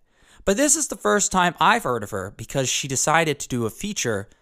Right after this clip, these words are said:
with J P Saxe. J P Saxe did If the World Was Ending with Julia Michaels. That was earlier this year.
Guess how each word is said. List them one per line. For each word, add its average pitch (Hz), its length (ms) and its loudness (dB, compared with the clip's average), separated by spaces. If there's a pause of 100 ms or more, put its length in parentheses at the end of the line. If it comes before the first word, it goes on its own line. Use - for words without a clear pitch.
(160)
with 113 100 -10
J 123 220 -2
P 113 180 -8
Saxe. - 460 0
J 131 180 -2
P 127 160 -8
Saxe 165 420 2
did 117 200 -6
If 127 120 -4
the 135 80 -4
World 120 240 0
Was 113 160 0
Ending 131 340 0
with 110 100 -4
Julia 113 340 -4
Michaels. 131 460 -2
That 107 160 -2
was 110 160 -6
earlier 120 320 -4
this 113 200 -4
year. 170 220 0